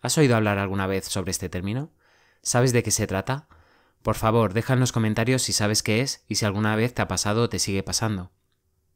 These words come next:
También me gustaría saber si has usado alguna estrategia o técnica en particular para poder superarla.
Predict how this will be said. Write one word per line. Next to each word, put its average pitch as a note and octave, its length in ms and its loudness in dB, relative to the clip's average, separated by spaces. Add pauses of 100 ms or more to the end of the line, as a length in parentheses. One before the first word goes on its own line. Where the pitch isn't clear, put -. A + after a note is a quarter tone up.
(140)
También A2+ 360 4
me C#3 80 6
gustaría A2+ 400 2
saber A#2+ 320 4
si A#2+ 100 0
has A2 100 0
usado A#2 280 2
alguna G#2 280 2
estrategia A#2 600 0
o G#2+ 60 0
técnica A2+ 320 2
en A2 60 2
particular A2 580 0
para G2 340 0
poder G2+ 200 -2
superarla. F#2 580 -4